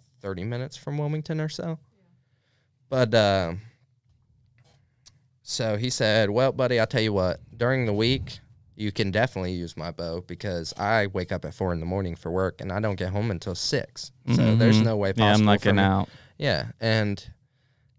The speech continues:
Speaker 1: he is very invested into it, um, and has a lot of Tacticams spread out all over the place. So
Speaker 2: Mm-hmm.
Speaker 1: basically,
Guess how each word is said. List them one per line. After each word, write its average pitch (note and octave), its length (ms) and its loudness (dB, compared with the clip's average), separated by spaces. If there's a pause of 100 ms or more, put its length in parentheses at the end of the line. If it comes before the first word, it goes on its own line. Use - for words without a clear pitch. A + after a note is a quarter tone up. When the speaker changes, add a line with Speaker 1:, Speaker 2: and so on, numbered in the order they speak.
Speaker 1:
he C#3 280 2
is G2 240 2
very G#2+ 380 2
invested G2 640 -2 (160)
into G#2 300 -4
it, G#2 180 -4 (180)
um, F2 460 -10 (400)
and F#2+ 400 -8
has G#2 200 -4
a - 40 -8
lot F#2+ 280 2
of E2+ 220 -2 (120)
Tacticams F2+ 800 -4
spread - 360 -4
out E2+ 140 -2
all E2+ 180 0
over E2 200 -4
the D#2 100 -8
place. D#2 300 -8
So - 160 -4
Speaker 2:
Mm-hmm. A#2+ 440 4 (320)
Speaker 1:
basically, A2 640 0